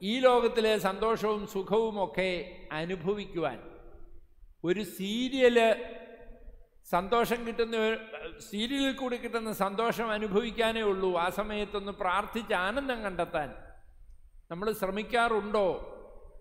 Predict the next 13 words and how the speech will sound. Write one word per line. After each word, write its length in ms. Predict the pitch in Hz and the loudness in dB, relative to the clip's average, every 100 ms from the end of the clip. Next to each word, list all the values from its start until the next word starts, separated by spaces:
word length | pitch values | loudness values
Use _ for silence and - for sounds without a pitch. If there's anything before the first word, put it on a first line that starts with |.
| - | -6
പ്രാർത്ഥിക്കേണ്ട 580 | 165 165 202 220 240 233 | 2 4 4 0 -2 0
സമയവും 540 | 226 220 220 214 214 208 | 2 0 0 -2 -2 -4
സീരിയലിൻ്റെ 600 | 202 214 247 262 247 226 | -4 -4 0 0 2 2
സമയവും 400 | 185 214 214 220 | 2 -2 -2 0
ഒരുമിച്ച് 360 | 196 220 220 | -2 -4 -4
വന്നാൽ 380 | 208 180 160 151 120 - - - - - - - - - - - - - - - - - - - | -2 -2 -2 -2 -4 -10 -16 -16 -18 -20 -20 -16 -14 -14 -14 -14 -16 -18 -20 -18 -18 -18 -10 0
ഏതിന് 440 | 170 214 233 240 | 6 6 6 0
പ്രാധാന്യം 560 | 233 208 208 202 233 240 | 0 2 4 4 2 0
കൊടുക്കുമെന്ന് 460 | 220 202 202 202 190 | 0 0 -2 -4 -6
ശാന്തമായിട്ടൊന്ന് 920 | - 165 180 202 240 233 202 185 175 165 | -4 -2 -2 -4 -4 -2 -4 -6 -8 -10
ചിന്തിച്ച് 320 | 165 175 180 | -12 -12 -10
നോക്കിയാൽ 380 | 156 139 143 135 | -10 -6 -6 -6
മതി. 240 | 123 120 | -8 -10